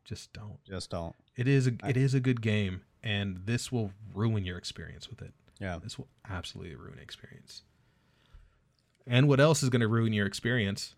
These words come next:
Speaker 1: is this Bayonetta three update that we're gonna be talking about. Jesus Christ, man. I have not seen just how quick something can turn around.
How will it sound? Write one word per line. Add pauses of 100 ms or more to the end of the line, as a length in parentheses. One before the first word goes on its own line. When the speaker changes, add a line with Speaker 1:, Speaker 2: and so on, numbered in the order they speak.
(120)
Speaker 1:
is
this
Bayonetta
three
update (280)
that
we're
gonna
be
talking
about. (760)
Jesus
Christ,
man.
I
have
not
seen (800)
just (160)
how
quick
something
can
turn
around.